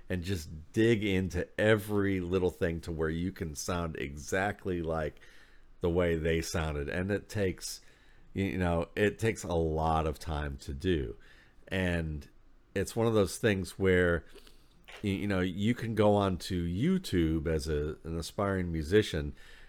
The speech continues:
and find all sorts of transcriptions. There's books on, of transcriptions where they've written down all the notes and you can play along with it,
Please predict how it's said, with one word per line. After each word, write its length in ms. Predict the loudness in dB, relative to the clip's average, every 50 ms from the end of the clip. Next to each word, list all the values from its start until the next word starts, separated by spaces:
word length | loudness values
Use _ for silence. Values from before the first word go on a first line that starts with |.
| -20 -12 -4 0
and 380 | 0 2 2 0 -2 -4 -6 -10 -10
find 460 | -4 2 4 6 6 6 4 2 4
all 180 | 4 6 6 6
sorts 300 | 6 6 4 4 4 4
of 80 | 0 -2
transcriptions. 840 | -2 0 0 0 -2 -4 -2 -2 -2 -2 -4 -8 -12 -12 -10 0
There's 220 | 2 4 4 4
books 460 | 2 -2 0 4 4 4 4 4 0 -2
on, 200 | 0 0 -2 -2
of 180 | -4 -4 -4 -4
transcriptions 800 | -6 -4 -4 -2 -2 -4 -6 -2 0 0 0 0 -2 -6 -6 -2
where 140 | 0 0 2
they've 240 | 2 2 0 2 0
written 200 | 0 0 0 0
down 240 | 0 0 0 0
all 280 | 2 4 6 6 6 6
the 100 | 6 4
notes 380 | 4 2 2 2 0 -4 -10 -16 -18 -20 -20 -20 -14 -8
and 80 | -4 -2
you 80 | -2 -2
can 180 | -2 -4 -4
play 200 | 0 2 4 4
along 420 | 4 4 4 4 4 4 2 2 0
with 220 | -2 -4 -2 0
it, 180 | 0 0 0